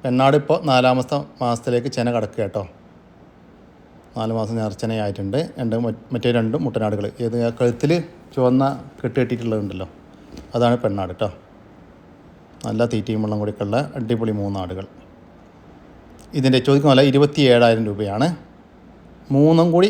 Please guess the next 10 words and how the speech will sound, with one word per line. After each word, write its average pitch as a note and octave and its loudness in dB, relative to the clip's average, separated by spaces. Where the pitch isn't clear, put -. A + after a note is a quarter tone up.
ഇരുപത്തിയേഴായിരം B2+ 4
രൂപ. G#2 0
നിങ്ങൾക്ക് C3+ 2
ഓരോന്ന് E3 8
വീതം D#3 4
വേണമെങ്കിൽ C#3 4
അങ്ങനെയും B2 4
കൊടുക്കും. A2+ -2
സ്ഥലം D3 6
വരുന്നത് B2 4